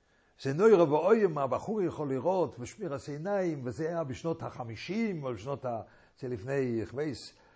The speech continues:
לפני שבעים שנה, היום, או לפני שבעים שנה,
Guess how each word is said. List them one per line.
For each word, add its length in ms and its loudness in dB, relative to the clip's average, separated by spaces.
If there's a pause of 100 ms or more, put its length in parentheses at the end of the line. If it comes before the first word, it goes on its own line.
(300)
לפני 360 -4
שבעים 440 -2
שנה, 460 4
היום, 440 10
או 80 -8
לפני 280 -8
שבעים 360 -6
שנה, 320 2